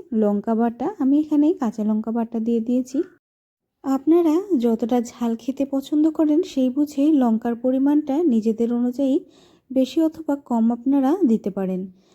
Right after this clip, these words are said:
ভালোভাবে এখন সমস্ত মশলাগুলোকে আমি সুন্দরভাবে নেড়েচেড়ে কষিয়ে নেব। মশলাগুলো আরও একটু ভালোভাবে কষিয়ে নেওয়ার জন্য সামান্য পরিমাণে একটুখানি মশলা ধোয়া জল দিয়ে দিচ্ছি। জলটা দেওয়ার পরে সমস্ত মশলাগুলোকে আমি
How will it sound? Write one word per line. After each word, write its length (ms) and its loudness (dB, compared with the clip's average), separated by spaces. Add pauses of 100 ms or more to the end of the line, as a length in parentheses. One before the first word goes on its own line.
(220)
ভালোভাবে 540 2
এখন 340 0
সমস্ত 460 -4
মশলাগুলোকে 720 0
আমি 260 2
সুন্দরভাবে 720 -2
নেড়েচেড়ে 560 0
কষিয়ে 360 -4
নেব। 180 0 (580)
মশলাগুলো 560 2 (100)
আরও 200 2
একটু 180 -4
ভালোভাবে 520 0
কষিয়ে 320 0
নেওয়ার 260 4
জন্য 240 2 (100)
সামান্য 440 0
পরিমাণে 440 -2
একটুখানি 500 -2
মশলা 340 0
ধোয়া 200 0
জল 280 -2
দিয়ে 200 0
দিচ্ছি। 340 -6 (540)
জলটা 400 2
দেওয়ার 320 2
পরে 300 0
সমস্ত 440 -2
মশলাগুলোকে 800 -2
আমি 180 4